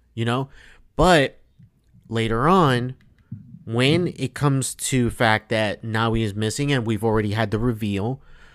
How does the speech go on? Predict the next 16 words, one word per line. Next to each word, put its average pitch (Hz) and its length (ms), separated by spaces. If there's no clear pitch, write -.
that's 131 320
where 135 200
she's, 127 440
like, 117 320
saying 127 280
to 117 80
the 117 80
king, 113 460
"I, 107 220
I 107 120
have 113 160
to 117 80
go." 123 200
And 110 120
he's 98 120
like, 95 160